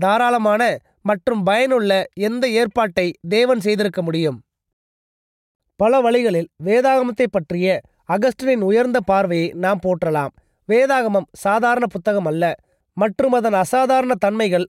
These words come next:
அதன் தெய்வீக ஏவுதலை சுட்டிக்காட்டுகின்றன. வேதாகமத்தின் பல அம்சங்களை அதன் எழுத்தில் தேவனின் இயற்கைக்கு அப்பாற்பட்ட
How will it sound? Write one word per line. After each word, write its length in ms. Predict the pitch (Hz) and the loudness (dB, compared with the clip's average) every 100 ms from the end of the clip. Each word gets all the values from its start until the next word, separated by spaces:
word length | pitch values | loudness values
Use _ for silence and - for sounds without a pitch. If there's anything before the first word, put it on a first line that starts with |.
| - | -4
அதன் 240 | 190 202 | -2 0
தெய்வீக 400 | 185 226 247 240 | 0 0 0 -2
ஏவுதலை 520 | 220 214 220 185 170 180 | 0 0 2 0 0 -4
சுட்டிக்காட்டுகின்றன. 1040 | - - 196 247 226 196 202 175 160 156 143 _ _ _ - | -10 -10 -4 -2 -2 -2 -2 -2 -2 -2 -4 _ _ _ -4
வேதாகமத்தின் 720 | 202 247 262 254 247 220 220 | 0 2 2 0 0 -2 -4
பல 220 | - 202 247 | 0 0 0
அம்சங்களை 580 | 202 185 214 185 196 - _ _ | -2 -4 -2 0 -2 -4 _ _
அதன் 220 | 196 208 | -2 0
எழுத்தில் 420 | 202 254 214 190 - _ _ 165 | 0 0 0 -4 -6 _ _ 0
தேவனின் 420 | 220 262 262 247 | 2 2 0 0
இயற்கைக்கு 480 | 220 262 247 254 214 | 0 0 -2 -2 -2
அப்பாற்பட்ட 720 | 160 240 254 214 202 - | 0 0 0 -2 -4 -2